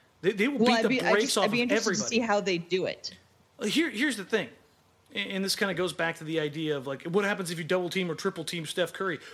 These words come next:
Speaker 1: Well, here's, if the Warriors throw a bunch of
Speaker 2: They
Speaker 1: bodies
Speaker 2: still have Kevin Durant
Speaker 1: Yeah,
Speaker 2: and
Speaker 1: Kevin Durant and
Speaker 2: <laughs>
Speaker 1: Klay Thompson and, uh, Iguodala and Livingston.
Speaker 2: And,
Speaker 1: I mean,
Speaker 2: and,
Speaker 1: Draymond.
Speaker 2: uh, Green.
Speaker 1: Yeah, I mean,
Speaker 2: <laughs>
Speaker 1: you have this just running tally of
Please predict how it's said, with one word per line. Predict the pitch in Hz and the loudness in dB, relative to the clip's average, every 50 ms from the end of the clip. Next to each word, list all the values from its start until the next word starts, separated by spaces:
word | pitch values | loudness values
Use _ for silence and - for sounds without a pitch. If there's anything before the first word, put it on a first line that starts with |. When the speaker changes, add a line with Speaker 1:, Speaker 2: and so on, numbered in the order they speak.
| - - - | -18 -10 -6
Speaker 1:
Well, | - 170 | -6 -4
here's, | - - 330 339 233 190 214 | -2 -2 -2 -2 -2 -4 -6
if | 226 190 | -4 0
the | 185 208 | 0 0
Warriors | 180 165 165 175 240 320 349 285 208 190 170 147 - - - - | 0 0 -2 -2 -2 -2 -2 0 -2 -2 -2 -2 -4 -4 -6 -10
throw | - - - - 190 190 - 220 | -14 -10 -4 0 0 2 2 2
a | 185 | 0
bunch | 151 175 196 214 - - | -2 -2 -4 -2 -2 -2
of | 175 - | 0 4
Speaker 2:
They | 170 160 147 | 4 4 4
Speaker 1:
bodies | - 170 151 | 4 2 2
Speaker 2:
still | 247 220 202 | 4 4 4
have | 196 - - | 2 2 0
Kevin | 214 208 185 190 196 196 | 0 0 2 0 0 0
Durant | 175 185 180 165 165 170 165 160 202 185 | 0 0 2 2 2 2 2 0 0 2
Speaker 1:
Yeah, | - 240 | 2 2
Speaker 2:
and | - - | 4 6
Speaker 1:
Kevin | - 233 226 214 - | 4 4 4 4 2
Durant | - 190 185 196 190 214 | 2 4 4 4 4 4
and | 196 196 | 2 0
Speaker 2:
<laughs> | - | 0
Speaker 1:
Klay | - 208 202 196 185 | 2 2 2 2 2
Thompson | - - 180 175 180 180 - 202 202 202 | 0 0 0 0 0 0 2 2 2 2
and, | 190 170 170 175 170 | 0 0 -2 -6 -6
uh, | 180 185 175 170 160 156 160 175 | -4 -2 0 0 0 0 2 2
Iguodala | 214 196 - 196 185 202 185 156 175 165 175 190 196 180 170 | 2 2 2 2 2 2 2 2 2 2 4 4 2 2 0
and | 156 | 0
Livingston. | 151 165 165 160 180 185 202 202 190 196 190 196 202 | 0 0 0 0 2 4 4 4 4 4 2 2 0
Speaker 2:
And, | 202 208 202 - - - - - - - | -2 -2 -4 -8 -12 -20 -20 -18 -8 -2
Speaker 1:
I | - | 2
mean, | 190 190 175 160 - - - | 2 4 2 2 -4 -8 -12
Speaker 2:
and, | - 185 | -10 -6
Speaker 1:
Draymond. | 151 170 170 185 190 196 - - | -4 -2 2 2 4 4 4 4
Speaker 2:
uh, | 190 190 196 185 | 4 4 2 2
Green. | 170 170 165 165 165 165 180 214 | 2 2 2 2 2 0 0 0
Speaker 1:
Yeah, | 226 302 277 277 | 2 2 2 2
I | 226 196 | 2 2
mean, | 202 202 214 254 254 - 269 262 - - - | 0 2 0 0 2 0 -2 -2 -4 -6 -6
Speaker 2:
<laughs> | - - - 208 | -4 -6 -6 -6
Speaker 1:
you | 220 240 208 226 233 | -4 -2 0 2 2
have | 220 240 254 226 190 | 2 2 0 0 0
this | 226 214 - - - | 0 -2 0 -2 -2
just | - 220 190 - - - _ _ _ _ _ _ _ _ _ - 311 277 269 247 220 | -2 -2 -2 -4 -4 -8 _ _ _ _ _ _ _ _ _ -20 -20 -20 -18 -14 -12
running | 202 185 170 190 240 247 262 247 220 190 185 | -10 -4 0 2 2 2 2 0 -2 -2 -4
tally | - - - - 185 214 233 233 233 202 156 127 117 - - - | -4 -4 -4 -4 -2 -2 0 0 0 0 -2 -4 -6 -10 -4 0
of | 190 180 170 165 156 151 143 143 - | 2 2 2 2 0 0 -4 -6 -10